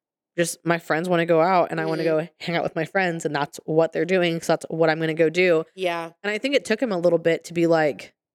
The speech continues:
Speaker 1: "O-, okay, like,
Speaker 2: Yeah.
Speaker 1: that's fun for you?" Like, you know what I
Speaker 2: Yeah,
Speaker 1: mean? Like, I think it was
Speaker 2: yeah.
Speaker 1: kind of like a, not culture shock to him, but I think it was like a, that's the only word I can think of right now, like a
Speaker 2: Yeah,
Speaker 1: culture
Speaker 2: yeah,
Speaker 1: shock
Speaker 2: yeah.
Speaker 1: to him of, like,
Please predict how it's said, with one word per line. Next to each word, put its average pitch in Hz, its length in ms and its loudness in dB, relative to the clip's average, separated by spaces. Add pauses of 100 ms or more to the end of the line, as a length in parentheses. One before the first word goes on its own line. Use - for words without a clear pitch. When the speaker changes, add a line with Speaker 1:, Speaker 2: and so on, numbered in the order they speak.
(720)
Speaker 1:
"O-, 208 120 -2 (120)
okay, 277 460 0
like, 262 280 -2 (120)
Speaker 2:
Yeah. 185 240 -2
Speaker 1:
that's 196 180 -8
fun 214 320 0
for 349 140 0
you?" 427 360 6
Like, 233 220 4
you 190 60 -4
know 294 80 0
what 294 60 -2
I 302 40 -2
Speaker 2:
Yeah, 285 60 -4
Speaker 1:
mean? 285 160 0
Like, 269 100 0
I 254 80 2
think - 220 -6
it 277 40 -4
was 262 120 -2
Speaker 2:
yeah. - 60 -14
Speaker 1:
kind 233 160 -2
of 220 60 -2
like 233 200 0
a, 185 480 4 (580)
not - 180 -2
culture - 360 -4
shock - 300 -6
to - 100 -8
him, 160 280 -4
but - 80 2
I 160 80 4
think 190 220 -6
it 175 100 0
was 170 160 0
like 170 160 -2
a, 151 220 2 (160)
that's 165 180 0
the 170 60 0
only 165 120 0
word 156 120 4
I 143 60 -4
can 139 160 -12
think - 140 -8
of 156 140 -4
right - 140 -2
now, 143 100 0
like 160 120 0
a 165 80 -10
Speaker 2:
Yeah, 202 60 -12
Speaker 1:
culture 185 220 0
Speaker 2:
yeah, 175 80 -2
Speaker 1:
shock 170 120 0
Speaker 2:
yeah. 160 100 -6
Speaker 1:
to 156 80 -14
him 156 220 -8
of, 156 120 -6
like, 139 280 0